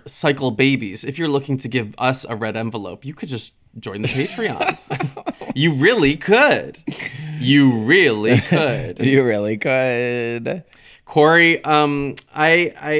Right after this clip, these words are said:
Speaker 1: have a few topics that are hot, a few topics that are mild,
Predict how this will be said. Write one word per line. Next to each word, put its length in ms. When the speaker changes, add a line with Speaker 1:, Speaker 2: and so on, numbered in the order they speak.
Speaker 1:
have 180
a 60
few 280
topics 560
that 160
are 60
hot, 640
a 80
few 220
topics 460
that 160
are 120
mild, 640